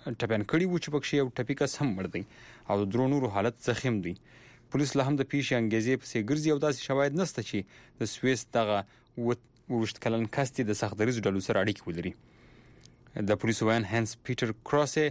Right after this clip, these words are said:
اسوسییټډ پریس خبري اژانس ته وویل چې په ټپیانو کې شپږ کلن ماس-، ماشوم هم شامل دی. پولیس بیا په دې ونه توانېدل چې د مړینې نه مخکې د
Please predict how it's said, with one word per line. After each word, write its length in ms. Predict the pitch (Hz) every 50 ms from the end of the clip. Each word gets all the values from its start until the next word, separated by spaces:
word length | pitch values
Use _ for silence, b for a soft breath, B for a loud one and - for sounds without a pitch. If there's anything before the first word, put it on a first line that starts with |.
| 143 b b b b b b b b b b b _ _ _ - 131 120
اسوسییټډ 340 | - - 185 190 165 143
پریس 220 | - 175 - - -
خبري 180 | 139 143 147 147 139
اژانس 280 | 123 147 147 135 - -
ته 80 | 143 139
وویل 200 | 143 147 139 135 117 -
چې 200 | - 131 123 -
په 120 | - 113
ټپیانو 360 | 117 101 - 127 127 123 117 -
کې 200 | - 127 123 110 -
شپږ 260 | - 113 107 - -
کلن 180 | - 113 110 107 101
ماس-، 240 | 95 92 - - - _ - 131 113
ماشوم 260 | 101 101 - - 170 151 120
هم 80 | 107 98 -
شامل 280 | - 98 92 92 87 95
دی. 80 | 92 - B B B B B B B B B B - -
پولیس 200 | 170 190 208 175
بیا 80 | 202 175 -
په 40 | 165
دې 60 | 185 185 185
ونه 120 | 196 185 -
توانېدل 280 | 190 170 165 160 170 156
چې 60 | - 139
د 100 | 139 139
مړینې 220 | 143 156 160 160 151 143
نه 40 | 139 156
مخکې 180 | 160 147 - 147
د 40 | 131